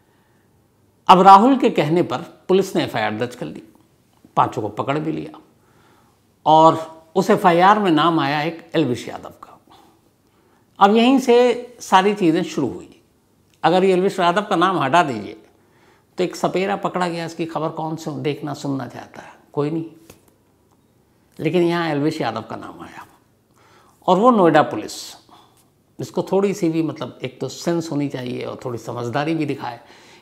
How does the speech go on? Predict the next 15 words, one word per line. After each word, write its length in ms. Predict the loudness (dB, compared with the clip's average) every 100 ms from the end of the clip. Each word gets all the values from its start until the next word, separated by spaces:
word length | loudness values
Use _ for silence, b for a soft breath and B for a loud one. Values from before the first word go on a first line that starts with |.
| b
कि 80 | -4
किसी 300 | -2 0 -2
का 280 | -2 -4 -6 -14 _ -10
एफ़आईआर 520 | -6 -4 0 -2 -2
लिखने 280 | -8 -2 -2
में 140 | -2
वैसे 280 | -4 -4 -6
भी 140 | -6
बहत्तर 440 | -8 -10 -12 -10 -8
घंटे 300 | -8 -8 -10 -10 -18 _ _
का 80 | -8
टाइम 280 | -6 -8 -8
होता 260 | -10 -8
है। 100 | -10
पहले 380 | -8 -10 -10 -12